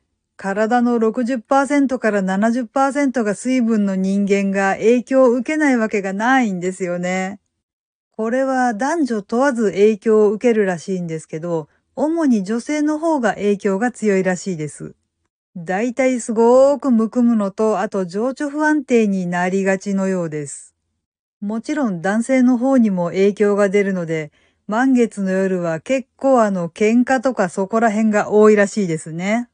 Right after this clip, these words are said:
いさかいになるとエスカレートしがちなんだそうです。危ないですね。というわけで、この時期にやってはいけないことというのがあるらしいので、ちょっと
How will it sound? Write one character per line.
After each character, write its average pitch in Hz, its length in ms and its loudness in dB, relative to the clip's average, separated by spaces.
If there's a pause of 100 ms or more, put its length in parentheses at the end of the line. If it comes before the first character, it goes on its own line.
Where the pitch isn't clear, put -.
(380)
い 202 120 -8
さ 240 200 -6
か 240 140 2
い 247 100 4
に 254 100 6
な 254 160 4
る 233 140 -2
と 190 500 0
エ 196 140 0
ス - 100 -8
カ 247 140 2
レ 254 160 6
ー 247 40 2
ト 208 200 -2
し 208 180 -4
が 214 140 2
ち 226 100 -2
な 220 160 4
ん 220 60 2
だ 208 120 4
そ 190 180 -4
う 180 60 -2
で 165 180 -4
す。 - 200 -20 (160)
危 190 320 0
な 233 140 6
い 233 60 4
で 208 120 4
す 196 140 -4
ね。 180 560 -4 (800)
と 226 100 -6
い 240 120 0
う 254 100 0
わ 247 160 0
け 220 120 -2
で、 180 320 -4
こ 208 140 -4
の 247 140 2
時 247 160 -2
期 247 120 2
に 190 220 -2
や 180 160 0
っ - 80 -8
て - 180 -6
は 285 120 2
い 240 100 0
け 247 140 0
な 247 100 2
い 247 100 0
こ 233 160 -4
と 226 260 0
と 233 140 -2
い 214 120 4
う 208 100 2
の 202 160 -2
が 180 220 0
あ 190 100 2
る 202 100 -4
ら 208 120 0
し 220 180 -4
い 208 40 -2
の 190 120 -4
で、 170 220 -4
ち - 100 -8
ょ 202 40 -4
っ 190 100 -8
と 185 160 0